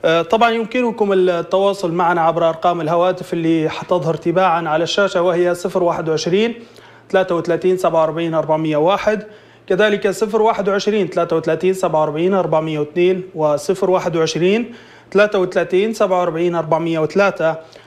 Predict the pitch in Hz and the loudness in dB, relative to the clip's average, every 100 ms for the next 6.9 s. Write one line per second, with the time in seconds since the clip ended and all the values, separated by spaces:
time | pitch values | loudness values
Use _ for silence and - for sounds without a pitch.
0 | - - - 156 160 160 190 185 175 170 | -20 -20 -4 0 0 2 0 0 0 -2
1 | 165 196 185 165 165 160 165 190 175 156 | -2 -2 -2 -2 -4 -4 -2 0 2 2
2 | 160 160 151 196 220 190 196 185 180 170 | 2 0 0 2 2 0 2 2 2 0
3 | 165 170 180 180 190 196 170 170 175 165 | -2 -2 0 0 0 -2 -2 -2 -2 -2
4 | 170 190 165 175 - 180 185 175 165 160 | 0 0 0 0 -2 0 0 0 -2 -2
5 | - 196 190 196 180 185 190 220 233 - | -2 0 0 0 0 0 2 2 0 -6
6 | - - - - - 214 233 233 | -20 -20 -20 -6 0 0 2 -2